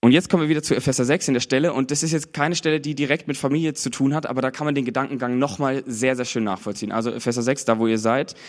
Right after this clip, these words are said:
in den Versen fünf bis sieben. Da steht nämlich im Anschluss,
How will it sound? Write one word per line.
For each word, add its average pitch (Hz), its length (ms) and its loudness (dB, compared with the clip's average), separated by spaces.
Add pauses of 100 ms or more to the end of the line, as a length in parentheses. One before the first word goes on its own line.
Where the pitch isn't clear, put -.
(300)
in 117 140 4
den 123 100 4
Versen 131 300 0
fünf 143 300 -2
bis - 180 0
sieben. 104 180 0
Da 110 100 2
steht 147 280 0
nämlich 131 280 -2
im 123 140 0
Anschluss, 139 680 -2